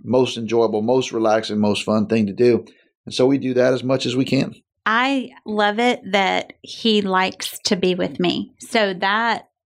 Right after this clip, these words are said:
Speaker 2: is a great, it doesn't matter what we're doing. Like, he communicates to our kids and to anybody else that his favorite thing is to be with me by myself.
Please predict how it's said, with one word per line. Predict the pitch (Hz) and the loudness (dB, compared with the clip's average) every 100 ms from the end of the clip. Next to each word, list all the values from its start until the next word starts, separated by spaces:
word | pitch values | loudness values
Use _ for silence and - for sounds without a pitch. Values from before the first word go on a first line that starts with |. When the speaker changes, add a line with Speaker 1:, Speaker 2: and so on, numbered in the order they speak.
| _ | _
Speaker 2:
is | 196 180 175 - - - | 2 2 0 -8 -12 -4
a | 185 180 | -2 -2
great, | - 180 190 190 | -6 -2 0 2
it | - | 2
doesn't | 214 202 185 | 2 0 0
matter | 180 196 196 | 0 2 0
what | 202 208 | 0 0
we're | 202 220 | 0 0
doing. | 226 226 220 | 2 2 4
Like, | 196 170 | 2 2
he | - 220 196 | 0 0 0
communicates | 190 - 190 196 - 196 190 - | -2 -4 0 0 2 2 0 -2
to | 190 | 0
our | 170 | 0
kids | 175 226 220 208 202 | 0 0 2 2 0
and | 180 | 0
to | - | 2
anybody | 196 190 180 180 | 2 2 -2 0
else | 180 - | -2 -2
that | - | -2
his | 190 185 | -2 -2
favorite | 180 180 175 - | -2 -2 -2 -2
thing | 180 180 | -4 -6
is | 175 | -8
to | 185 | -6
be | 180 180 | -6 -4
with | 175 - | -6 -4
me | 185 180 | -4 -2
by | 180 | -2
myself. | 180 175 175 - 180 180 | 0 -2 -2 -2 0 0